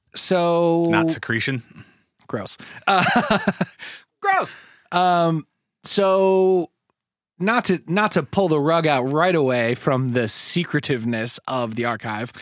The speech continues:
Speaker 2: It's underground, though. That's still pretty secretive.
Speaker 1: It is definitely underground. It is under that, uh, that parking lot.
Speaker 2: Just
Speaker 1: Um,
Speaker 2: architects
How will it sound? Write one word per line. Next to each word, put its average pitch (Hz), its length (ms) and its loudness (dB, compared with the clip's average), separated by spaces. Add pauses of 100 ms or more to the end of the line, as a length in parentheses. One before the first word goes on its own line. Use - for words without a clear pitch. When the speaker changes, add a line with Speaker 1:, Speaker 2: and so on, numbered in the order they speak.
(160)
Speaker 2:
It's - 80 -4
underground, 123 500 2
though. 92 80 -2
That's 98 160 -2
still 104 160 -6
pretty 95 200 -6
secretive. 90 380 -8
Speaker 1:
It 180 80 2
is 190 140 2
definitely 240 380 2
underground. 135 420 0
It 127 80 -2
is 139 180 0
under 175 540 2
that, 139 460 0
uh, 123 460 -2
that 123 260 -4
parking 123 340 -4
lot. 110 340 -4 (540)
Speaker 2:
Just 131 200 -2
Speaker 1:
Um, 117 480 -2 (120)
Speaker 2:
architects 120 680 -2